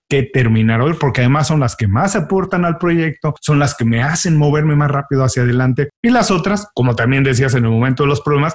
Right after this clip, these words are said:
las puede ir uno pateando para atrás y no hay tanto problema. Ahora, ya que hablamos también tanto de equipos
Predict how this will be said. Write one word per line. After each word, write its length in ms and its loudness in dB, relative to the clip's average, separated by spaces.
las 160 -2
puede 200 2
ir 100 2
uno 260 0
pateando 580 2
para 200 -2
atrás 280 -4
y 100 0
no 100 2
hay 140 0
tanto 340 0
problema. 520 -8
Ahora, 280 0
ya 160 0
que 100 -2
hablamos 320 0
también 380 2
tanto 380 0
de 120 2
equipos 680 -2